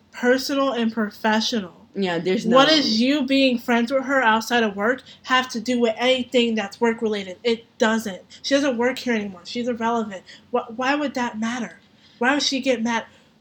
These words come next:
Speaker 1: That's so stupid.
Speaker 2: I don't know.
Speaker 1: Ugh.
Speaker 2: But I was just like, "No, you know, but ha, ha, ha, like, don't even hang out with her. Oh my God, I can't
Speaker 1: The
Speaker 2: believe she came to the store."
Speaker 1: Yeah, that's so immature on her part. The fact you had to lie
Speaker 2: Mm.
Speaker 1: about it,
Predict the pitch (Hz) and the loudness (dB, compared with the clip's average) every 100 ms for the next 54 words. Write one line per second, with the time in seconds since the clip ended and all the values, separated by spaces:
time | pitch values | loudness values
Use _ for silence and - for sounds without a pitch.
0 | - 302 - 311 285 - - - 247 262 | -10 -10 -8 -6 -6 -6 -12 -8 -8 -8
1 | 185 180 170 160 240 208 202 208 214 220 | -8 -6 -4 -4 -6 -2 0 2 0 -2
2 | 233 226 302 311 311 320 302 277 277 277 | -4 -2 0 0 -2 -2 -2 -2 -4 -6
3 | 277 - 277 269 254 262 240 240 226 220 | -8 -8 -8 -6 -6 -4 -4 -4 -6 -8
4 | _ _ _ _ _ _ _ _ 247 254 | _ _ _ _ _ _ _ _ 0 2
5 | 269 277 269 311 311 285 262 254 254 262 | 2 0 -2 -2 -4 -4 -4 -4 -4 -6
6 | 262 269 269 262 254 240 233 247 247 233 | -6 -8 -8 -8 -4 -6 -4 -2 -2 -4
7 | 247 254 247 254 247 269 269 262 254 247 | -6 -4 -4 -4 -6 -6 -4 -4 -2 -2
8 | 220 196 202 - - 294 277 269 - 226 | -2 -4 -8 -8 -8 -6 -4 -4 -6 -6
9 | 247 240 226 214 - 196 180 - 208 226 | -4 -4 -6 -10 -12 -12 -12 -12 -8 -8
10 | 233 247 226 202 180 190 220 226 226 240 | -6 -8 -8 -14 -12 -8 -6 -6 -6 -6
11 | 240 | -8